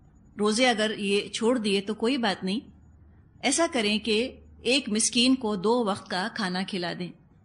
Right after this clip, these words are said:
फिदिया दे दें। सफर में भी हों तो ठीक है, रोजे कज़ा ना करें, फिदिया दे दें, मिस्कीन को खाना खिला दें। एक मिस्कीन को तकरीबन डेढ़ किलो या पौने दो किलो गंदम,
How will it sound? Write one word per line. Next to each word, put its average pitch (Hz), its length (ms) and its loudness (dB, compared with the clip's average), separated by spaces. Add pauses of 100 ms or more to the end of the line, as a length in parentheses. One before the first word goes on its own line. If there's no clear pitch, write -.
(260)
फिदिया 214 320 2
दे 165 160 -2
दें। 175 160 -6 (880)
सफर 285 320 2
में 277 160 6
भी 285 80 4
हों 277 200 6
तो 277 100 -2
ठीक 247 260 0
है, 285 260 -4
रोजे 220 240 0
कज़ा 220 320 0
ना 233 160 2
करें, 233 300 -2 (600)
फिदिया 247 480 2
दे 196 140 2
दें, 226 200 0
मिस्कीन 226 360 2
को 175 120 -4
खाना 208 300 0
खिला 214 300 -2
दें। 190 160 -6 (1300)
एक 269 200 0
मिस्कीन 262 440 2
को 269 120 -2
तकरीबन 233 600 0
डेढ़ 208 260 2
किलो 269 300 0
या 226 140 2
पौने 208 380 0
दो 214 360 2
किलो 214 400 -2
गंदम, 185 480 -2